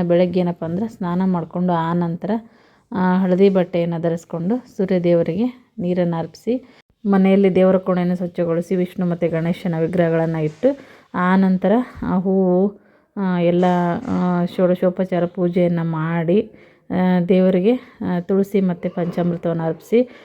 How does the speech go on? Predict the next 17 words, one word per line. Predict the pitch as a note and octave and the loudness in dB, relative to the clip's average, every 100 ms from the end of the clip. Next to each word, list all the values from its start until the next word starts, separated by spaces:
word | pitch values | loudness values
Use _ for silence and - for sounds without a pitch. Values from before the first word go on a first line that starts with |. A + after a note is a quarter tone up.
| - - | -12 -2
ಗಣೇಶನನ್ನ | F3+ F#3 A3 A3+ G3+ G3 | 2 2 2 2 4 4
ಪೂಜಿಸುವ | F#3 F#3 F3 F3+ F#3+ F3 | 2 -2 -2 -2 0 0
ಮುಖಾಂತರ | F3 F3 F3 F#3 | -2 -4 -4 -4
ಪೂಜೆಯನ್ನ | F3 F3 E3+ D#3+ E3 | -2 -2 0 -2 -2
ಪ್ರಾರಂಭ | E3 E3 D#3+ E3 E3 | -6 -6 -4 -4 -4
ಮಾಡ್ಬೇಕು. | E3 D#3+ D#3 D#3+ D#3+ A3+ | -4 -4 -4 -6 -2 0
ಆ | G#3 F3+ | 0 0
ನಂತರ | E3+ E3 E3+ B3+ - - - _ - | -2 -4 -6 -8 -8 -20 -20 _ -2
ಉಳ್ಕಿದ್ದೆಲ್ಲ | F3 F3 F3 E3+ E3+ | -2 0 0 0 0
ಮಾಡ್ಕೋಬೇಕು | E3 D#3+ D#3 D#3+ D#3 | -4 -6 -6 -6 -4
ನೋಡ್ರಿ. | E3+ D#3+ A3+ C#4 - - | -6 -2 -2 -2 -10 -8
ಆ | F#3 E3+ E3+ | -4 -2 -2
ನಂತರ | E3 E3+ G#3+ | -4 -2 0
ನೈವೇದ್ಯ, | F#3 D#3+ D#3+ D#3+ F#3+ | 2 2 0 0 -2
ಹ್ಮ್, | B3+ - _ _ - - - G3 F3+ | -4 -6 _ _ -20 -20 -6 -2 2
ಬಟ್ಟೆ, | F3 E3+ F#3+ | 2 2 2
ಆಹಾರ | F3+ F3 F3+ F3 | 2 0 -2 -2